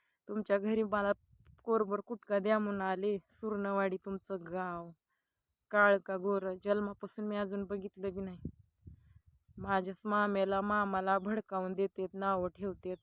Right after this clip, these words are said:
चांगल्या लोकांच्या मनात विष कालवतात तुम्ही लोक. काय करायचंय तुम्हाला? काय करायचंय? माझ्या नशिबाला आले ना, मी बनवायले, माझ्या लेकरांना एक आधार होईल म्हणून मी व्हिडिओ बनवायले, तेवढं माझे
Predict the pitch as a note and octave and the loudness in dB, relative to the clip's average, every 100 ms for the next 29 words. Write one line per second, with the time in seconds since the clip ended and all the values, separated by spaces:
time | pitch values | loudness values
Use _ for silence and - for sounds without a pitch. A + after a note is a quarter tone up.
0 | _ A3+ G#3+ G#3 G3 G#3 - G3 F#3+ F#3+ | _ -4 -2 0 2 0 -2 -6 -4 -4
1 | G3 G3 F#3+ F#3 F#3 G#3+ - G#3+ G3+ F#3+ | -4 -4 -4 -6 -6 -6 -4 0 0 0
2 | F#3+ F#3 G3 F#3 F3+ F#3+ - _ _ _ | -4 -10 -8 -8 -6 -6 -8 _ _ _
3 | _ _ A#3+ A#3+ B3+ C4 B3 G#3+ G3+ G3 | _ _ 0 0 0 -2 -2 -4 -10 -10
4 | F#3+ G#3 C4+ _ _ - A#3+ C4 - - | -10 -10 -10 _ _ -10 -4 -4 -6 -10
5 | A#3+ A3 - A3+ - _ _ - - - | -10 -8 -8 -8 -8 _ _ -20 -20 -20
6 | _ _ _ _ - C#4+ A#3+ A#3 A3 C4 | _ _ _ _ -6 -2 0 0 -2 -2
7 | D4 C4+ A#3 B3 C4 C4 B3 A#3+ B3+ B3+ | -4 -4 0 6 6 6 2 -4 -6 -6
8 | C4 A3 B3+ A#3+ A3+ A3 A3+ B3+ B3 A#3 | -6 0 0 2 0 -2 -2 -6 -8 -4
9 | A3+ G#3+ A3 B3+ - G#3+ G#3+ A3 G#3+ A3 | -2 -2 -2 -4 0 0 2 -2 -2 -4
10 | A3+ A#3 A3+ A3 G#3+ G#3 G#3 G#3 G#3+ A3 | -4 -4 -4 -4 -4 -6 -8 -8 -6 -4
11 | A#3+ A3+ G#3+ G3+ G#3 G3+ G3+ G#3 G#3+ G#3+ | -2 0 -2 -2 -6 -4 -4 -4 -2 0
12 | G#3 G#3+ G3 | 0 -2 -4